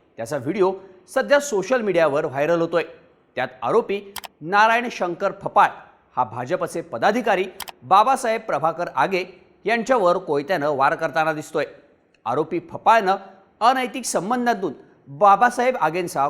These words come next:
खून केल्याची आता चर्चा सुरू आहे. या घटनेमुळं बीड जिल्ह्यातील कायदा आणि सुव्यवस्थेवर पुन्हा एकदा प्रश्नचिन्ह उपस्थित केलं जाऊ लागलंय. बाबासाहेब आगे हत्या प्रकरण नक्की आहे काय? त्यांच्यावर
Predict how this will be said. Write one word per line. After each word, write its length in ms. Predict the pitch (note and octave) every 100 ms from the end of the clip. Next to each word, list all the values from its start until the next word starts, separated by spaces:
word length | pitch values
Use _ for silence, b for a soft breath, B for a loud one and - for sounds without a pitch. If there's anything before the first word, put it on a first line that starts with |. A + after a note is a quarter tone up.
| -
खून 220 | D3+ F#3+
केल्याची 400 | E3+ D3 C3+ C#3
आता 160 | C3+ D3+
चर्चा 360 | - C#3 D#3+
सुरू 220 | D3+ D#3
आहे. 100 | D#3 - - _ b b
या 140 | C4 C4
घटनेमुळं 720 | F#3 A3+ A#3+ A#3 D#3+ C#3+ C#3
बीड 200 | C#3 G3+
जिल्ह्यातील 540 | E3+ C#3+ C#3 C3 C#3
कायदा 340 | D3 C3 C3 D#3+
आणि 140 | D#3+
सुव्यवस्थेवर 760 | D#3+ - F#3 A3+ G#3+ - D#3+ E3+ - - _ -
पुन्हा 280 | G3 A#3+
एकदा 240 | A3 C#3+ D3
प्रश्नचिन्ह 640 | - C#3 - E3+ D3 C3
उपस्थित 420 | C#3+ B2 D3 - D3+
केलं 180 | D3 D3
जाऊ 180 | D#3 D#3
लागलंय. 300 | D3+ D3 D3+ - - _ _ _
बाबासाहेब 540 | G#2 A2 B2+ D#3 D#3+ D#3 A2
आगे 220 | A#2 C#3+
हत्या 340 | - - F3
प्रकरण 400 | F3 D#3 B2+ D3
नक्की 260 | D3 C3+ F3 -
आहे 180 | D3
काय? 200 | G#3+ F3+ F#3+ B B B B
त्यांच्यावर 480 | A#3 A3+ A3 B3+ C4